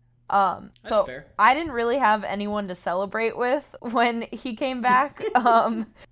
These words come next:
Speaker 1: except for you. I think we might have shared a couple things on Twitter about it. So you gotta
Speaker 2: Oh,
Speaker 1: know that
Speaker 2: yeah.
Speaker 1: you're my,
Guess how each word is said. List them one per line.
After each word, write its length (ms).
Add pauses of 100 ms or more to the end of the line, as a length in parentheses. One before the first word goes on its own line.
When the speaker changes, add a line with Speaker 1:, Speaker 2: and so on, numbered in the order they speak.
(100)
Speaker 1:
except 400
for 120
you. 340
I 160
think 240
we 120
might 220
have 300
shared 340
a 40
couple 320
things 320
on 140
Twitter 360
about 300
it. 240
So 420 (400)
you 120
gotta 220
Speaker 2:
Oh, 0
Speaker 1:
know 160
that 120
Speaker 2:
yeah. 60
Speaker 1:
you're 120
my, 400